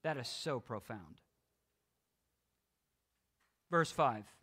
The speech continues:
"Then the angel said to the women, 'Do not be afraid, for I know that you're looking for Jesus who was crucified.'" So what is the angel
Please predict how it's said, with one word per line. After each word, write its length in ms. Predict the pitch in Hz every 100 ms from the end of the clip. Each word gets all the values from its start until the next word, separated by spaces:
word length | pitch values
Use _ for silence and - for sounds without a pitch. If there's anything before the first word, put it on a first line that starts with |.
| _ _ _ _ _ _ _ -
"Then 220 | 151 247
the 120 | 247
angel 420 | 214 226 254 214 220
said 340 | - 220 208
to 120 | -
the 120 | 190 170
women, 420 | 175 135 98 90 _ _ _ _ _ _ _ _ _ _ _ _ _ _ _ _
'Do 100 | 156
not 220 | 160 175 175
be 100 | 185
afraid, 640 | - 190 180 120 98 - _ _ _ _ _ _ _ _ _
for 140 | 175
I 60 | 160
know 460 | 175 190 139 131 - -
that 140 | 139
you're 160 | 139 143
looking 340 | 160 156 123
for 140 | - 127
Jesus 500 | 147 139 107 107 -
who 100 | 117
was 140 | 107
crucified.'" 680 | - 113 - - 65 60 - _ _ _ _ _ _ _ _ _ _ _ _ _ _ _ _ _ _ _ _ _ _ _ _ _ _
So 120 | - 175
what 100 | 226
is 120 | 180
the 180 | 196 190
angel 680 | 208 202 165 151 143 123